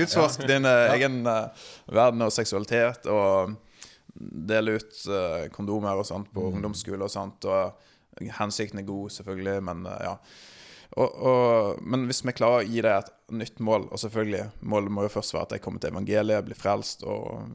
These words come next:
Speaker 1: får et hjerte for å gjøre et Guds vilje. Eh, men hvis vi da gir det et nytt mål å jobbe mot, der de kan bruke
Speaker 2: Mm.
Speaker 1: testosteron og, og
Speaker 2: Ja, ja.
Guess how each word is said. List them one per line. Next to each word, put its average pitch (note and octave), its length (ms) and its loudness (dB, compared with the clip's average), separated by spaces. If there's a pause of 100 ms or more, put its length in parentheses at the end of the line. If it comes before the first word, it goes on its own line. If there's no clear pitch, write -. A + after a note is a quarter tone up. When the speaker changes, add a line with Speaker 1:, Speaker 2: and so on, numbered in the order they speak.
(180)
Speaker 1:
får G#2 120 -2
et - 80 -4
hjerte G2+ 340 -4
for A2+ 160 -2
å G#2 60 2
gjøre G2 300 -2
et - 120 -14
Guds - 240 -8
vilje. F#2+ 300 -6 (420)
Eh, G#2 400 -6 (300)
men A2+ 420 -2 (160)
hvis - 140 -6
vi A2+ 80 -2
da A2+ 100 2
gir A2+ 160 2
det G#2 160 4
et - 180 -16
nytt A2 280 -4
mål A#2 220 2
å A2 60 0
jobbe G#2+ 280 -2
mot, B2 180 -2
der A#2 120 4
de A#2 100 4
kan A2+ 120 -4
bruke G2+ 220 -2
Speaker 2:
Mm. F2+ 80 -2
Speaker 1:
testosteron A2 640 -2
og, G#2+ 380 2
og A2 80 0
Speaker 2:
Ja, G#2+ 180 2
ja. G#2+ 60 -2